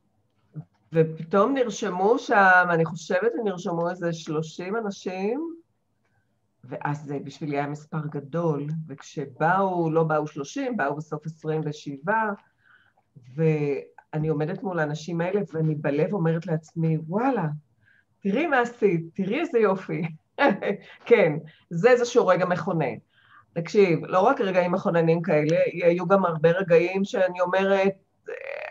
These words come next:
"אני פה עושה המון דברים, וזה לא מצליח, וזה לא הולך." אז רגעים כאלה שאני אומרת, "הלוואי שהייתה לי עכשיו את המשכורת, ולא אכפת לי להמשיך לעשות את מה שעשיתי כשכירה, ולא אכפת לי לחזור עשר שנים אחורה."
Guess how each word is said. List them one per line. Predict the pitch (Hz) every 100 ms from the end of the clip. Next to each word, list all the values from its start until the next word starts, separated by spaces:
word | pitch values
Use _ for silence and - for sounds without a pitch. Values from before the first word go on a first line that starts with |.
| - - -
"אני | 147 180 165
פה | 196
עושה | 185 170 180 202
המון | 196 220 202
דברים, | 208 196 175 175 165
וזה | 165 160 156 - - - 143 139 175
לא | 165 156 160 160
מצליח, | 165 247 320 330
וזה | 143 151
לא | 147
הולך." | 160 247 254 160 - _ _ _ -
אז | 160 156
רגעים | 160 160 175
כאלה | 202 180 196
שאני | 214 180
אומרת, | 170 180 190 190 185 -
"הלוואי | 170 165 196
שהייתה | 202 202 202
לי | 196
עכשיו | 202 208
את | 202
המשכורת, | 202 175 - 220 233 226 175
ולא | 190
אכפת | 202 208 208
לי | 214
להמשיך | 185 180 190 208 208
לעשות | 196 190 190
את | 196
מה | 269
שעשיתי | 196 190 196 190 208
כשכירה, | 180 185 - _ _ 165 165 180 196 196 196 - _ _
ולא | 170 185
אכפת | 196 - 226
לי | 214
לחזור | 208 202 202
עשר | 202 208
שנים | 196 196 190 190
אחורה." | 190 196 180 170